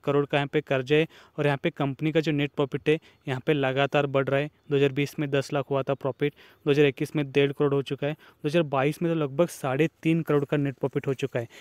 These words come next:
इसके से क्या हो रहा है, स्टॉक का जो प्राइस है लगातार भाग रहा है। तो आप क्या कर सकते हैं, यहाँ पे जो पैसा है अभी तो फिलहाल थोड़ा ही पैसा लगाना चाहिए, कंपनी छोटी है, रिस्की कंपनी है। ये तो था आज का वीडियो यहाँ पे छोटे से कंपनी के लिए। अगर वीडियो अच्छा लगा तो लाइक कर सकते हैं और चैनल को ज़रूर सब्सक्राइब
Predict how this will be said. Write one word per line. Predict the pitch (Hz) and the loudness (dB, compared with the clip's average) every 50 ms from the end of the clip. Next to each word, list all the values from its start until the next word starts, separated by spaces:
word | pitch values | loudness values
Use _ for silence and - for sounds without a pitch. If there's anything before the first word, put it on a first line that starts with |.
| - - - | -10 -4 -4
इसके | 139 - - 180 170 | -2 -2 0 -2 -2
से | - - 185 | 0 -2 -2
क्या | - 190 180 | 0 0 2
हो | 180 185 | 2 2
रहा | 185 | 2
है, | 185 | 0
स्टॉक | - - - 160 156 _ - | -2 -4 -4 -4 -4 _ 0
का | 180 175 | -2 -2
जो | 151 - 175 160 | 0 0 -4 -4
प्राइस | - - 143 143 - 160 | -2 -2 -2 -2 0 -2
है | 156 | -4
लगातार | 139 139 - 147 147 - 156 156 | -4 -2 -2 -2 0 0 0 0
भाग | 139 131 135 131 135 | 0 -2 -6 -4 -2
रहा | 143 156 | -2 -2
है। | 170 - - - - _ - | -4 -4 -8 -20 -16 _ -4
तो | 190 | -4
आप | - - | -4 0
क्या | - 180 180 | 0 0 0
कर | - 190 170 | 2 0 -2
सकते | - - 170 - - 190 | -2 -4 -6 -4 -4 -6
हैं, | 202 - - - _ - | -6 -6 -12 -20 _ -6
यहाँ | 151 135 139 143 - | -4 -4 -4 -4 -2
पे | - 180 | -2 0
जो | 185 196 | 0 0
पैसा | - - 156 139 123 - 180 | 0 2 0 0 2 2 2
है | 170 147 123 - - - _ - | 2 2 0 -4 -18 -18 _ -6
अभी | 135 131 170 180 | -4 0 0 0
तो | - 196 - - | 0 0 -2 2
फिलहाल | 190 190 190 _ - | 0 0 0 _ -4
थोड़ा | - 147 147 151 | 0 2 4 4
ही | 165 | 4
पैसा | 160 - 165 151 - 165 | 4 4 2 2 4 2
लगाना | 147 139 139 151 160 156 | 2 2 2 2 2 2
चाहिए, | - - 170 170 - - | 2 0 0 0 0 -2
कंपनी | 139 131 131 - 151 160 160 | -4 -4 -2 0 0 0 0
छोटी | - - - 135 123 - - 151 160 | 0 0 -2 -2 0 0 2 2 4
है, | 160 | 4
रिस्की | 139 135 120 - - 147 | 2 2 -2 -2 -6 -6
कंपनी | 131 - - 127 117 - - 120 117 | -2 -2 -4 -4 -4 -8 -10 -10 -10
है। | 113 _ - - - - - - | -10 _ -18 -20 -20 -18 -8 -4
ये | 147 143 | -4 -2
तो | 175 160 | -2 0
था | - 180 175 | 2 2 2
आज | 175 - | 2 0
का | - - 180 | -2 -4 -4
वीडियो | 156 180 165 180 | -2 0 0 2
यहाँ | 180 175 160 | 0 0 -2
पे | - 180 | -4 -6
छोटे | - - 147 135 - 151 | -8 -6 -8 -4 -4 -4
से | - 170 151 | -4 -4 -6
कंपनी | - 143 135 131 - 151 151 147 | -6 -6 -8 -6 -6 -6 -6 -4
के | 160 | -2
लिए। | 160 160 175 - - - _ _ - | -2 -4 -4 -6 -10 -20 _ _ -12
अगर | 160 139 156 | -4 -2 -2
वीडियो | 147 143 143 151 156 | 0 0 0 0 0
अच्छा | - - 160 | -2 -2 -4
लगा | 156 151 160 | -2 -2 -2
तो | 151 165 | -2 -2
लाइक | 156 156 151 _ | -2 -2 -4 _
कर | - 160 | -4 -4
सकते | - - 151 _ - 156 | -4 -4 -10 _ -4 -4
हैं | 156 | -4
और | 147 - | -4 -6
चैनल | - 143 139 143 139 | -8 -6 -6 -6 -4
को | - 151 | -4 -4
ज़रूर | 147 143 139 147 | -2 -2 -2 -2
सब्सक्राइब | 143 - 143 - - - 139 | -2 -4 -8 -10 -8 -10 -10